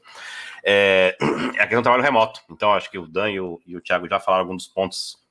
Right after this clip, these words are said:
dessa tendência. E um outro também, que eu acho que toda a indústria, é, é,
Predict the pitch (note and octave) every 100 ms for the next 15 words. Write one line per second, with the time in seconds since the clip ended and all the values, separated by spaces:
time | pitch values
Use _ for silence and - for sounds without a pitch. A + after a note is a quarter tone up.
0 | - E2 - E2 D#2 G2 G2 G2 C3+ -
1 | - _ - - - _ B2 C3 B2 F3+
2 | E3+ B2+ A2 A2+ A2 G#2 - B2+ C#3 C#3+
3 | G#2+ C#3+ - F#2+ - _ - F#2 F2+ F2
4 | F2 E2+ E2 D#2+ D#2 C#2+ _ _ _ _
5 | - F2+ F2 E2+ E2